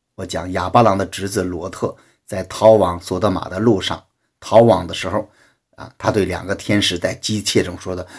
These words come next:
啊，“让我住在这个小城里吧，这不就这个小城吗？让我住在这个小城里吧，这不是这个小城吗？”其实一句话很简单的，他反复地说，事实上什么？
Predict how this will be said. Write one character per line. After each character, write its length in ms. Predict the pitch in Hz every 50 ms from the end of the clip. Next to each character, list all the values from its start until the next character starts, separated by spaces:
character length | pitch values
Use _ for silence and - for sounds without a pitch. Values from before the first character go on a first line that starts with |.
| - -
啊 140 | - 104 110 120
，“让 160 | 143 147 135
我 60 | 131
住 160 | 127 151 143
在 80 | 127 117
这 80 | 110
个 100 | 120 139
小 260 | 131 - - 92 90 87
城 240 | - - 90 95
里 80 | 101 98
吧， 280 | 92 90 85 82 78 - - - - -
这 100 | - -
不 140 | 151 - 165
就 160 | - 160 151
这 100 | 135 139
个 80 | 135 165
小 300 | 151 - - 98 82 80
城 220 | - - - 92 98
吗？ 280 | 104 104 92 87 85 - - - -
让 120 | - 135
我 60 | 151 160
住 160 | - 226 196
在 100 | 139 120
这 100 | - 110
个 80 | 120
小 260 | 127 - - 98 87 -
城 200 | - - 98 101
里 80 | 101
吧， 260 | 87 87 90 85 82 - - - -
这 100 | - 180
不 80 | 196
是 100 | 180 196
这 120 | 175 185 160
个 80 | 175
小 240 | 175 - - 90 -
城 140 | - - 98
吗？” 80 | 87 -
其 100 | - 196
实 100 | 190 196
一 160 | 190 214 269
句 120 | 269 - 185
话 160 | - - 101
很 220 | 95 110 123 135 135
简 220 | - 113 - -
单 160 | - 101 95
的， 120 | 92 95 - - - - _
他 100 | - -
反 380 | 123 - - - 104 - - -
复 120 | - 165
地 100 | - 98
说， 300 | - - - 90 - - _
事 200 | - - - 147
实 120 | 135 131
上 140 | 127 139 127 123
什 120 | - 82
么？ 180 | 80 80 90